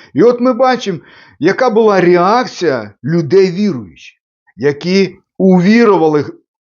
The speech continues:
у Христа. Але дивіться, яке,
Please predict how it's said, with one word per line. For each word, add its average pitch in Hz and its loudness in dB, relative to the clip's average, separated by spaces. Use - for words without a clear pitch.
у 170 -4
Христа. 160 -2
Але 175 2
дивіться, 185 -2
яке, 175 0